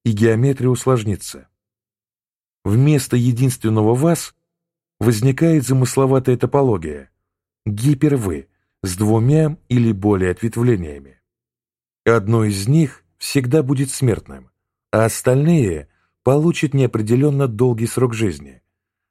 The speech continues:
в зависимости от того, сколько будет поддерживаться компьютерная платформа. Вам может показаться, что раз вы биологический живёте в реальном мире, а вы виртуальный в виртуальном,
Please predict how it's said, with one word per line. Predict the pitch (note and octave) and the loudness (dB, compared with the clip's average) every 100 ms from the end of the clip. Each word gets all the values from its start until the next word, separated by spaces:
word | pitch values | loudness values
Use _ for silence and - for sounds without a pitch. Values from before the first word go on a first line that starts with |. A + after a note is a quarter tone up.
| _ | _
в | |
зависимости | F#2+ B2+ B2+ A#2 G#2+ G#2 - G#2+ | 0 2 2 0 0 -2 0 -2
от | F#2+ | -2
того, | A2+ A#2+ D3+ E3 C3 _ _ _ | 0 0 2 0 -4 _ _ _
сколько | - - D#3+ E3 - | -14 -4 0 0 0
будет | B2 B2+ A2 - | -2 0 -2 0
поддерживаться | G#2+ G2 D3+ C3 C#3 C3+ - | -2 0 0 0 -2 -2 -2
компьютерная | - G#2+ G#2+ G2 F#2 F#2+ | -2 -2 -2 -4 -4 -4
платформа. | F#2 A2+ - G2+ D#2 D2 D2 _ _ _ _ _ _ _ _ _ _ | -2 -2 -2 -6 -6 -10 -18 _ _ _ _ _ _ _ _ _ _
Вам | G2+ B2+ A#2 | 0 2 2
может | A#2 G2+ G#2 | 0 0 -2
показаться, | G#2+ G2 A#2 C3+ E3+ - A2 | -4 0 0 0 -2 -2 -6
что | - - A#2 | -6 -2 2
раз | A#2+ A2 | 2 0
вы | A2+ A#2 | -2 -2
биологический | G#2 G#2+ G#2+ G#2 G#2 G#2 - A2 G#2 F#2+ _ _ - | 0 2 2 -2 -6 -10 -6 -2 -2 -4 _ _ -12
живёте | F#2+ A#2 G#2+ G#2 G2+ | -2 0 0 0 0
в | |
реальном | G2+ G#2 G#2+ A#2 | 0 0 0 0
мире, | D3+ D3+ F2+ D2+ - _ _ _ _ _ | 2 2 0 -6 -14 _ _ _ _ _
а | A2 G#2+ | 0 2
вы | G2 G#2 | 2 0
виртуальный | F2+ F#2+ - G2+ F#2+ F#2 F#2+ F2+ E2 _ | 0 -4 0 0 0 -2 -2 -4 -8 _
в | |
виртуальном, | G2 F#2+ G#2 F#2+ C3+ D3+ A2 F2 D#2+ | -8 0 -2 2 2 2 0 -4 -6